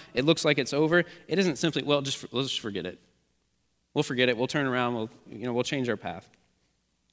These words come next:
It's saying that this beautiful thing ended, and I will have gratitude, and I will have grief, and I will have sadness and sorrow,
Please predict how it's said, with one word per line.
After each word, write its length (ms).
It's 120
saying 280
that 120
this 140
beautiful 480
thing 300
ended, 360
and 140
I 80
will 120
have 300
gratitude, 640
and 100
I 60
will 100
have 300
grief, 400
and 100
I 60
will 80
have 160
sadness 420
and 100
sorrow, 320